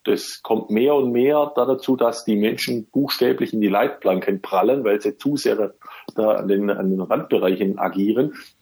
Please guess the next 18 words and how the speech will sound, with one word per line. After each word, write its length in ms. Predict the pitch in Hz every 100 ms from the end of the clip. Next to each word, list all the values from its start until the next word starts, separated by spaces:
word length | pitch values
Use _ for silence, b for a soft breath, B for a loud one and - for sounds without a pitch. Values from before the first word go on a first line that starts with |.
| -
eventuell 420 | 127 127 123 110
sogar 240 | 113 113
drüber 300 | 110 110 107
hinausgehen, 680 | 98 104 143 - 104 104 127 B B
dann 160 | - 110
muss 160 | 135 139
ich 120 | 147
die 100 | 120
Leitplanken 760 | 98 104 - - 151 147 147 123
mit, 300 | 113 - -
ähm, 580 | - - - - 202 190 _ _ _
konsequenten 800 | - 202 170 165 - 135 139 135
Entscheidungen, 720 | 110 - 123 135 170 160 156
mit 200 | 127 117
vielleicht 400 | - 117 110 110 B B B
etwas 320 | 104 - 98
enger 240 | 117 139 156
Spielführung, 880 | - 139 135 131 131 123 127 120